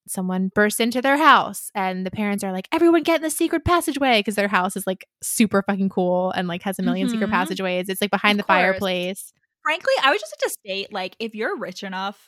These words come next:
Speaker 2: to, like, have a fancy house or, like, build a fucking, if, like, if you're not having secret passageways and, like, cool
Speaker 1: Right.
Speaker 2: features, what the fuck are you doing? What's the
Speaker 1: Right.
Speaker 2: point of having a custom house if it's not gonna have cool shit?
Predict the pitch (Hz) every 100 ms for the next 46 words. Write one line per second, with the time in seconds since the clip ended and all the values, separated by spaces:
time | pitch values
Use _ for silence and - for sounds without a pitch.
0 | _ 208 170 156 - 175 175 175 175 -
1 | 180 160 160 185 - 180 165 180 165 165
2 | 175 _ - 175 180 - 202 220 220 -
3 | 220 208 220 254 277 269 262 247 240 208
4 | 190 175 147 151 190 208 214 220 220 202
5 | 190 190 180 180 180 180 202 _ - 170
6 | 208 220 - - _ 247 311 - 269 277
7 | 269 233 202 226 156 123 _ _ 233 214
8 | - 190 190 277 294 294 233 233 233 220
9 | - - 196 - 214 180 156 170 208 -
10 | - - - 202 214 220 214 208 220 214
11 | 208 196 - - 214 185 - 190 -